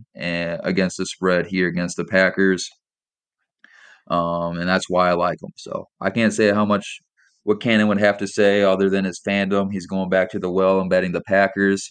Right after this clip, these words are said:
although that hasn't done him fair and well so far this year. But we'll see how that one goes since we're against each other on those picks.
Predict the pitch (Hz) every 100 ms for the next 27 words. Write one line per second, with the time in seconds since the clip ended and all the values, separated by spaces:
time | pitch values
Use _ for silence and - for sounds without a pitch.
0 | - 80 87 87 90 90 87 90 87 87
1 | 90 87 - _ 101 98 92 90 90 107
2 | 104 - 107 98 104 101 98 - 107 107
3 | 107 - _ - - _ _ _ - 92
4 | 87 80 101 101 98 101 95 95 92 92
5 | 92 90 90 87 85 87 - 90 85 85
6 | 82 82 92 85 85 82 80 - 80 78
7 | 73 -